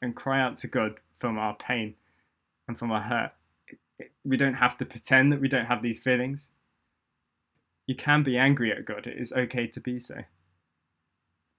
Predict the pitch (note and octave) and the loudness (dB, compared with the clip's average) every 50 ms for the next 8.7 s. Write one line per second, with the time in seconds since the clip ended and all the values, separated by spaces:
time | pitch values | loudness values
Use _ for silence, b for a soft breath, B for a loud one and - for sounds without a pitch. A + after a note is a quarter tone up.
0 | _ _ _ _ _ - C3 C3 C3+ C3+ C#3 C3 A#2+ A2 A#2+ A#2 - - B2+ A#2+ | _ _ _ _ _ -2 2 4 6 8 8 6 6 4 -2 -4 -2 0 0 0
1 | A#2 A#2 A#2+ A#2 - - C3+ C3+ C3+ C3 B2+ B2+ A2+ A2+ B2 A#2 A#2 - B2+ A#2+ | 0 0 0 -2 0 0 2 4 4 4 2 0 -4 -4 -4 -4 -4 -6 -6 -8
2 | A#2 - _ - C#3 C3+ C3 B2+ A2+ A#2+ A2+ G#2+ G#2 - A#2 A#2 - - - - | -8 -10 _ -2 0 0 2 0 0 2 2 2 0 0 -6 -10 -10 -12 -12 -12
3 | - - D#3 D#3 C#3+ - - - C#3 A#2+ - C3+ - C3 B2+ C3+ C3+ C3 C3+ - | -8 -4 -4 -4 -4 -4 -6 -4 -4 -4 -4 -4 -6 -6 -6 -4 -4 -4 -2 -4
4 | B2 A#2 - A#2+ A2+ - _ _ _ _ _ - A#2+ A#2+ - C#3+ D3 D3 D3 - | -6 -6 -6 -8 -10 -10 _ _ _ _ _ -10 -4 2 4 4 4 4 2 -4
5 | - - C#3 B2 - - - D#3+ D3 B2+ A2 G#2+ - - - _ _ _ _ _ | -6 -4 -6 -6 -6 -4 0 2 4 4 4 2 -2 -8 -14 _ _ _ _ _
6 | _ _ _ _ _ _ _ _ _ _ _ _ _ _ _ _ _ - C3 B2+ | _ _ _ _ _ _ _ _ _ _ _ _ _ _ _ _ _ -10 -6 -4
7 | B2+ A#2+ - - C#3 C#3 C3+ B2 A2+ A2 G#2+ - _ - B2+ A2+ A#2+ A#2+ A#2 A2+ | -6 -6 -4 -2 0 2 2 2 2 0 -2 -6 _ -10 -8 -2 -2 0 0 0
8 | B2 B2+ A#2+ - - - B2 A2+ A2+ A2 A2 - - - | -2 -4 -6 -6 -8 -8 -8 -8 -8 -10 -12 -14 -20 -20